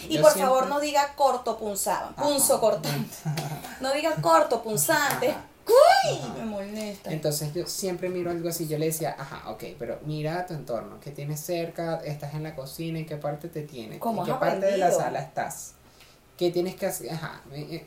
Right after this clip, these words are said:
Speaker 2: hay una lámpara, algo que sea de vidrio, algo que puedas cortar, clavar, por lo menos un... siempre el ojo, siempre un ojo, siempre un ojo por lo
Speaker 1: Un
Speaker 2: menos porque lo vas a
Speaker 1: tenedor.
Speaker 2: distraer. Lo vas a distraer, lo vas a dejar loco.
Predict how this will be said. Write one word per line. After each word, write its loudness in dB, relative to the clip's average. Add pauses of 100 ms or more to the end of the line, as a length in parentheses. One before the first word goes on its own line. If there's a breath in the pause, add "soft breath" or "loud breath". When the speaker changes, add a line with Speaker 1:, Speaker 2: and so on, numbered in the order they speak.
Speaker 2:
hay 0
una -2
lámpara, -4
algo -4
que -8
sea -8
de -10
vidrio, -10
algo -8
que -12
puedas -8
cortar, -8
clavar, -4
por -8
lo -4
menos -8
un... -10
siempre -6
el -2
ojo, -6
siempre -6
un -6
ojo, -10
siempre -6
un -4
ojo -6
por -8
lo -2
Speaker 1:
Un -6
Speaker 2:
menos -2
porque 0
lo 2
vas 4
a 2
Speaker 1:
tenedor. 0
Speaker 2:
distraer. -2 (480 soft breath)
Lo -8
vas 2
a -2
distraer, -2
lo -4
vas -2
a -4
dejar -4
loco. -10